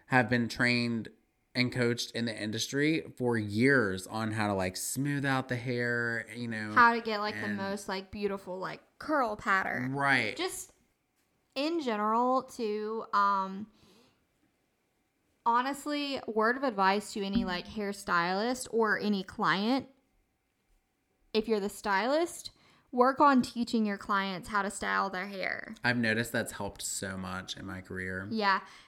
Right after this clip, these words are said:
Speaker 2: And if you're a client, ask your stylist for help because nine times out of ten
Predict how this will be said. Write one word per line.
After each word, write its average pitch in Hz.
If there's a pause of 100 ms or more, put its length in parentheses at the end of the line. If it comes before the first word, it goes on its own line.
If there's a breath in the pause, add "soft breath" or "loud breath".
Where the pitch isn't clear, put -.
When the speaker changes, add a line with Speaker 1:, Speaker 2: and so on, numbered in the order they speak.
Speaker 2:
And 247
if 254
you're 240
a 226
client, 233 (320)
ask 226
your 214
stylist 208
for 208
help 208
because 208 (320 loud breath)
nine 240
times 294
out 240
of 226
ten 202